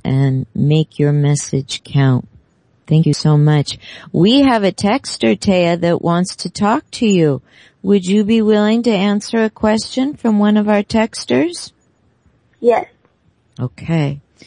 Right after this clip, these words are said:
Speaker 1: All right. We have Ashley. She is texting you from Texas. She says, "Hello, Taya. I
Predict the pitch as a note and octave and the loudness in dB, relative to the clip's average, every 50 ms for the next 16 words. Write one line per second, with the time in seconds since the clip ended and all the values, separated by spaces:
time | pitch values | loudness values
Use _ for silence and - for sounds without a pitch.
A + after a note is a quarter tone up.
0 | - - - - - _ _ _ _ _ - D#3 D#3+ E3+ F3 F3 E3+ E3+ D#3+ D3+ | -20 -20 -20 -20 -20 _ _ _ _ _ -2 0 2 2 2 2 2 0 0 -2
1 | D3 - - _ _ D#3+ F3 G3 G3+ G3 F#3+ G#3 G3 F#3 F3 F#3 - - D#3+ E3 | -2 -4 -8 _ _ -2 0 2 2 2 2 0 0 0 0 -4 -6 -4 -2 -2
2 | F3+ F#3 G3 - - - G#3 A3 A#3+ B3+ D4 E4 D#4+ - _ _ _ _ _ - | 0 -2 -2 -4 -8 -8 -6 -6 -4 -4 -4 -6 -8 -12 _ _ _ _ _ -18
3 | - - G3 F#3+ F#3 F3+ F3+ F3 E3+ - - - - - G3 G#3 A3 - - - | -8 -4 -2 0 0 2 0 0 -2 -4 -10 -14 -10 -4 -4 -4 -4 -4 -8 -12
4 | - - G#3+ G#3 G#3 G3+ G3+ F#3+ F#3+ F#3+ G3 G3+ G#3+ G#3 - - - - F3+ E3+ | -6 -2 0 2 2 4 4 4 4 4 6 4 4 2 -2 -4 -4 -2 0 0
5 | D#3+ D#3+ D#3 - _ _ - - B3+ C4 - - - - - E3 D3 - - - | 0 -2 -4 -8 _ _ -6 -4 -4 -4 -4 -8 -12 -8 -4 -4 -4 -4 -4 -10
6 | - - - - - - _ _ _ _ _ _ _ _ _ - - - - - | -14 -14 -14 -16 -16 -18 _ _ _ _ _ _ _ _ _ -2 -2 -2 -2 0
7 | G#3+ G#3+ G#3 G3+ - - G3 F#3+ F3+ F3+ E3+ E3 - - - - G3 F3+ F3+ G3 | 2 2 2 0 0 0 0 2 2 2 0 -2 -4 -8 -6 -2 -2 0 2 2
8 | G#3 A#3 C4 C#4 C#4 - - G3+ F#3+ F3+ E3+ E3+ E3 F3 F3+ F#3 F#3 - _ _ | 2 2 2 0 -2 -4 -6 -4 -2 0 0 0 0 0 0 -2 -4 -8 _ _
9 | _ _ _ _ _ _ _ _ - F3+ F3+ G3 | _ _ _ _ _ _ _ _ -2 -2 0 0